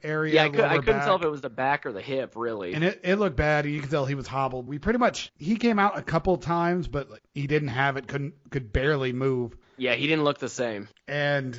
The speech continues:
Speaker 1: that's not what you want when you're playing against an aggressive, unique press. Their press is pretty much, they're on the ball pressuring,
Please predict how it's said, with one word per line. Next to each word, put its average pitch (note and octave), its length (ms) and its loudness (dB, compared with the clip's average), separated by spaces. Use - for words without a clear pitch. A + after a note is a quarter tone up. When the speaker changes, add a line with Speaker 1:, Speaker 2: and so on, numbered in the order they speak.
Speaker 1:
that's D#3 360 2
not F3 200 4
what F3+ 160 2
you F3 100 2
want F#3 320 0
when E3+ 140 0
you're D#3+ 140 2
playing D#3+ 280 0
against D#3 320 -2
an D#3+ 100 -2
aggressive, C#3 800 0
unique D3+ 540 -2
press. D#3 440 -2
Their A#3 140 4
press D4+ 360 2
is F3+ 640 4
pretty C#4 200 4
much, C4 240 4
they're D#3 260 0
on G3+ 160 2
the B3+ 60 2
ball G#3+ 240 6
pressuring, C#3 600 2